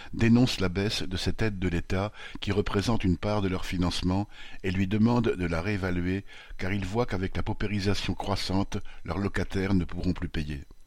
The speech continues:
Mais si les travailleurs ne peuvent plus payer leur loyer, c'est d'abord parce que les salaires sont beaucoup trop bas et que beaucoup vivent régulièrement des périodes de chômage.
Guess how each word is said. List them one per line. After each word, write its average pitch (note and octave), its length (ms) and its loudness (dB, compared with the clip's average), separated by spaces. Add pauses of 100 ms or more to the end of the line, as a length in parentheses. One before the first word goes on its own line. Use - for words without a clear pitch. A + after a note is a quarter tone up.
(440)
Mais F#2 120 0
si - 180 2
les A2 80 2
travailleurs G#2+ 720 0
ne G2+ 120 0
peuvent - 220 0
plus A#2 200 -2
payer A#2 280 2
leur F#2+ 140 0
loyer, F2+ 420 0 (240)
c'est - 200 0
d'abord A#2 400 2
parce - 200 -4
que F#2+ 60 -4
les F#2 100 2
salaires G2+ 380 2
sont E2 140 0
beaucoup G2 260 -2
trop - 160 -4
bas F2+ 280 -4 (340)
et G2 80 0
que G2+ 120 0
beaucoup G#2 380 -2
vivent F#2+ 300 -2
régulièrement G2+ 600 2
des F#2 120 0
périodes F2 340 0
de E2+ 100 -4
chômage. D2+ 540 -2